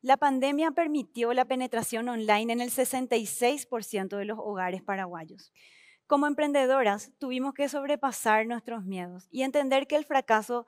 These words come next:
sería el mismo con o sin tecnología. Y confiar cien por ciento en nuestra intuición. Es por eso que Albertina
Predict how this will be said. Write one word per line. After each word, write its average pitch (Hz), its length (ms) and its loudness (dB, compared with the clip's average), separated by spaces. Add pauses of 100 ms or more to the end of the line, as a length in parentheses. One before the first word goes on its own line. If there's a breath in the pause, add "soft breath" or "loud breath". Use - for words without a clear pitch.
(140 soft breath)
sería 269 340 0
el 277 140 2
mismo 254 440 -4
con 254 300 0
o 220 80 -10
sin 202 260 -8
tecnología. 190 760 -10 (880 loud breath)
Y 302 100 -2
confiar 285 460 2
cien 311 320 0
por 311 140 -2
ciento 202 280 -6
en 208 120 -4
nuestra 185 240 -6
intuición. 196 540 -12 (1200 loud breath)
Es 269 120 -2
por 285 160 2
eso 254 180 0
que 294 80 2
Albertina 220 720 -2